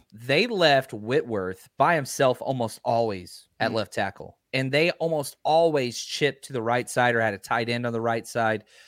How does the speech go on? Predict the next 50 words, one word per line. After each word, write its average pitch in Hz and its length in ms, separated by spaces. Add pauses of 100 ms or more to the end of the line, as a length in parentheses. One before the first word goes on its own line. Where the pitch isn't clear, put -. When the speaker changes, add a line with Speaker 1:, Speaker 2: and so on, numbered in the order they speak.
(240)
Speaker 1:
I'm 139 140
curious 190 340
what 226 100
they're 220 80
gonna 208 140
do 190 260
'cause, 110 240
you 131 160
know, 127 60
Whitworth, 160 720 (300)
he's 190 160
done. 165 400
He 156 100
hung 180 220
it 131 80
up. 175 320 (1160)
Speaker 2:
I 147 140
Speaker 1:
What - 140
Speaker 2:
would've 240 40
Speaker 1:
are - 80
Speaker 2:
put 247 60
Speaker 1:
they - 60
Speaker 2:
him - 60
at 175 60
Speaker 1:
gonna 151 100
Speaker 2:
right 170 180
tackle 147 360
for 151 140
this 139 420
<laughs> - 80
and 185 120
Trent 185 240
Williams 151 160 (140)
Speaker 1:
Yeah, 110 80
Speaker 2:
at - 80
left 131 360
Speaker 1:
right. 110 220
Speaker 2:
if 123 80
he 175 140
was 156 180
still 151 240
in 147 240
the 131 60
league. 127 320
Just - 320 (280)
throwing 143 200
that 139 160
out 117 80
Speaker 1:
But, 127 120
Speaker 2:
there. 117 180